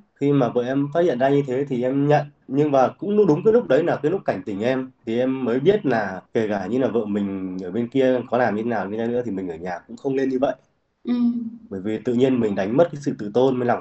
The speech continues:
Speaker 1: tự trọng của một người đàn ông, của một người chồng.
Speaker 2: Ừ, ừ.
Speaker 1: Từng đấy năm em sống trong cái nỗi, gọi là, nó dằn vặt, nó day dứt.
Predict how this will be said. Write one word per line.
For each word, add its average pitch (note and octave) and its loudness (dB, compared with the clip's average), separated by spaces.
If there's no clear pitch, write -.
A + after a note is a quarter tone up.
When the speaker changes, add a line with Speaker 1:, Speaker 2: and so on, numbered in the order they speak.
Speaker 1:
tự G2 -20
trọng - -4
của F2 -18
một F2+ -20
người F#2+ -14
đàn F#2 -10
ông, A#2 -2
của F#2+ -18
một F2 -18
người F#2+ -14
chồng. A#3+ 2
Speaker 2:
Ừ, A#3 -6
ừ. - -
Speaker 1:
Từng A#2 2
đấy A2+ 0
năm C#3+ 4
em B2 -4
sống A#2+ -2
trong C3+ 2
cái A#2+ 0
nỗi, C#3 -2
gọi B2 -4
là, F#2+ -6
nó F#2+ -4
dằn F#2+ -6
vặt, G#2+ -2
nó G2 -10
day B2+ 2
dứt. C3 2